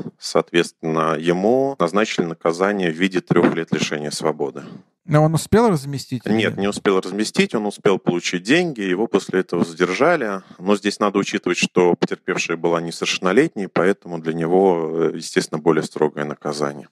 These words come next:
Speaker 2: Слушай, но мы тут плавно переходим как раз, ну, я не знаю, вправе ли мы тут какие-то советы давать или не вправе, но вообще, в принципе, если с вами такая произошла ситуация неприятная, каким-то образом у вас вымогают, либо грозятся опубликовать ваши позорящие или тайные видео или фото,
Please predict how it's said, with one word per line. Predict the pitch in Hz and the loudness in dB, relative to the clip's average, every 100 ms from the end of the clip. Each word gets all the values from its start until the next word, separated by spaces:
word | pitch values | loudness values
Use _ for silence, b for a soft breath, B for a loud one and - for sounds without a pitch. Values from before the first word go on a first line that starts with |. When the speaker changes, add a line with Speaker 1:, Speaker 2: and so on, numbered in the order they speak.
| - | -6
Speaker 2:
Слушай, | - 220 170 | 2 2 2
но | 151 180 | 0 0
мы | 190 | 0
тут | 202 175 | -2 -2
плавно | 175 185 170 | 0 0 -2
переходим | 143 147 143 208 185 | -2 -2 0 0 0
как | 139 143 | -4 -2
раз, | 151 151 - | -2 -4 -4
ну, | 151 | -2
я | 135 | 0
не | 143 | -2
знаю, | 143 131 113 | -2 -4 -4
вправе | - - 165 139 | 0 4 6 6
ли | 127 | 2
мы | 127 123 | 0 -2
тут | 117 | -2
какие-то | - 120 131 120 | -8 -6 -4 -4
советы | - 123 120 113 | -2 -2 -2 -4
давать | 110 113 110 - | -4 -4 -6 -8
или | 113 | -10
не | 117 | -10
вправе, | 113 - 240 190 | -4 2 2 2
но | 117 117 120 117 113 | -2 -4 -2 -4 -4
вообще, | 131 - 175 | -4 -2 -2
в | 151 | 0
принципе, | - 160 - - 117 | 0 0 -4 -10 -4
если | 160 - | -2 -4
с | - 135 | -4 2
вами | 143 135 | 2 2
такая | - - 127 | -4 -4 -2
произошла | - 117 113 - 131 | 0 -2 -4 -4 -6
ситуация | - - 117 - - 104 104 | -4 0 0 0 -8 -8 -6
неприятная, | 110 110 113 107 - 104 101 | -8 -8 -6 -6 -6 -12 -14
каким-то | - 143 139 123 | -6 -4 0 2
образом | 127 123 120 117 110 | 4 4 2 -2 -6
у | 113 | -6
вас | 113 120 123 - | 0 0 -2 -8
вымогают, | 104 110 110 110 120 123 117 - | -10 -6 -4 -2 0 0 0 -6
либо | 110 110 113 110 107 107 | -10 -4 -2 0 -2 -4
грозятся | 110 110 117 - | -4 -4 -4 -6
опубликовать | 107 107 107 - 110 117 107 | -4 -2 0 -2 -2 -2 -2
ваши | 110 - 110 110 104 | -6 -6 -8 -10 -2
позорящие | 127 120 123 120 - 117 | 0 2 0 -4 -6 -6
или | 110 | -4
тайные | 107 117 117 113 110 | 0 0 0 -4 -6
видео | 113 123 117 107 | -4 -4 -4 -6
или | 107 | -6
фото, | 107 120 104 - | -4 -2 -2 -8